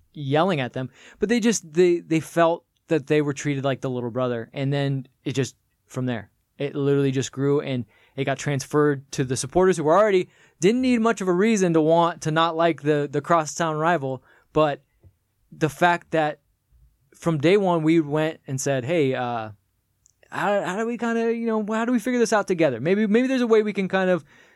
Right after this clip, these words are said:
make a rivalry, but, like, we still have some kind of, uh, professional courtesy for each other."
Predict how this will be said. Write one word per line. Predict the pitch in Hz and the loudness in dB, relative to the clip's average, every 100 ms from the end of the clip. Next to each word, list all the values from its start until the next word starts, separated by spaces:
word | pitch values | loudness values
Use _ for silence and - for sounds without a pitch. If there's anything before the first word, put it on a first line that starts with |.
| _ _ _ | _ _ _
make | 170 240 277 | 2 2 4
a | 185 | 4
rivalry, | 175 170 165 170 170 | 4 4 2 2 2
but, | 165 156 151 | 4 2 2
like, | 156 143 - _ | -2 -2 -6 _
we | 147 160 160 | -2 0 0
still | - 170 | 2 2
have | 160 151 | 2 2
some | 170 156 | 0 -4
kind | 147 143 | -4 -2
of, | 135 113 - _ - | -4 -6 -16 _ -4
uh, | 139 131 | -4 -2
professional | 143 165 147 147 | 0 0 0 -4
courtesy | 135 147 131 131 | -2 0 0 -4
for | 127 127 | -6 -6
each | 117 131 | -6 -4
other." | 120 113 | -4 -6